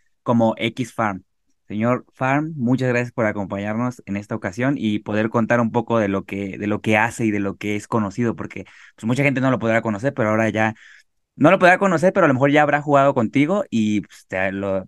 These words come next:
te habrá odiado en su momento, yo creo, porque, pues, ahora saben que es un jugador y demás, pero,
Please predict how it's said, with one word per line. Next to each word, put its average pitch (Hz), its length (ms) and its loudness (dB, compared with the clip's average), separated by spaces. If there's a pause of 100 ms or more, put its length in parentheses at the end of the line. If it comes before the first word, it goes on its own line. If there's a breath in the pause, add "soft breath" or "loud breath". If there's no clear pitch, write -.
te - 80 -8
habrá 98 180 0
odiado 104 340 0
en 92 140 -6
su - 100 -12
momento, 98 360 -4
yo 95 100 -6
creo, 123 180 0
porque, - 260 -8
pues, - 320 -20
ahora 90 280 -10
saben 98 260 -6
que 95 100 -10
es 92 100 -12
un 90 100 -14
jugador 98 440 -2
y 104 40 0
demás, 120 280 -2
pero, 107 280 -4